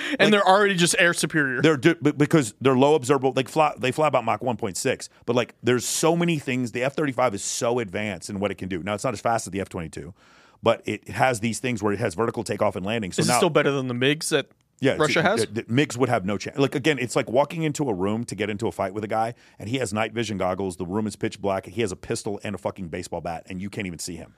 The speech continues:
Speaker 2: That's what it's like going up against the United States.
Speaker 1: <laughs>
Speaker 2: That's what it's
Speaker 1: Jesus.
Speaker 2: like fighting the United States in,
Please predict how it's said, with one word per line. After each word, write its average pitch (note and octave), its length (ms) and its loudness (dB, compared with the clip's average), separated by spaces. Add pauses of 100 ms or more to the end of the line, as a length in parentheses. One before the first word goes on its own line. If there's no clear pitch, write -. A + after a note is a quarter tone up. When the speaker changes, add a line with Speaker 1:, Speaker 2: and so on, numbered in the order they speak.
(200)
Speaker 2:
That's C3 200 2
what E3 80 4
it's C#3+ 120 4
like C3+ 140 2
going - 180 4
up F#3 120 2
against A2+ 160 2
the G#3+ 80 -2
United G#3 240 4
States. G#2 360 2
Speaker 1:
<laughs> - 40 -4 (400)
Speaker 2:
That's D3 200 4
what D3+ 100 6
it's D#3+ 80 2
Speaker 1:
Jesus. A3+ 60 2
Speaker 2:
like D3 160 4
fighting C3 260 2
the A2+ 60 0
United A2 220 0
States G2 260 -2
in, F#2+ 80 -8